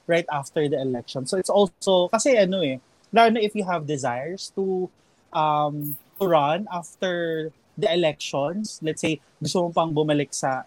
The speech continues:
politika or, ah, yun, kailangan mo kasi ng mga graceful exit kahit talo ka na. I remember in twenty sixteen, di ba,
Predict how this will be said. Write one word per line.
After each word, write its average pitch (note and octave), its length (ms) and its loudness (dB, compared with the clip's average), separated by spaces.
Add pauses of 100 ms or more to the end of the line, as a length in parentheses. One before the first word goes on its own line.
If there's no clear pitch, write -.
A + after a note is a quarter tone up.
(120)
politika G3 560 2
or, C#3+ 320 -4 (400)
ah, D#3 240 2
yun, D#3+ 240 0
kailangan A3+ 400 4
mo A3 80 -4
kasi G#3 160 -4
ng G3 80 -4
mga F#3 240 -4 (160)
graceful F3+ 480 -2
exit - 400 -12
kahit D#3+ 240 0 (360)
talo D#3+ 280 2
ka D#3 120 -8
na. D3+ 120 -8
I F#3 80 0
remember A3 280 0
in G3 160 0
twenty E3+ 240 -6
sixteen, F3 400 -6
di D#3 80 2
ba, A#2 180 0